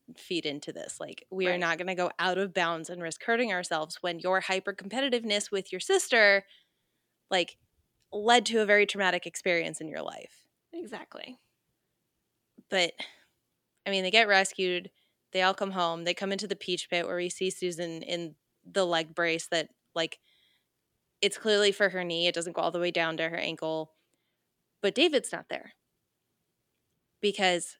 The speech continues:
Speaker 1: for some reason, everything worked out fine, and presumably David is gonna bang Mary and marry. Because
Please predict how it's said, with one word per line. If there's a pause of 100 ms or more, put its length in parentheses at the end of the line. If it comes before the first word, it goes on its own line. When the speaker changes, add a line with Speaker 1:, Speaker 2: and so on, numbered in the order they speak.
(140)
Speaker 1:
for
some
reason, (1400)
everything
worked
out
fine,
and
presumably (680)
David
is
gonna
bang
Mary
and
marry. (1300)
Because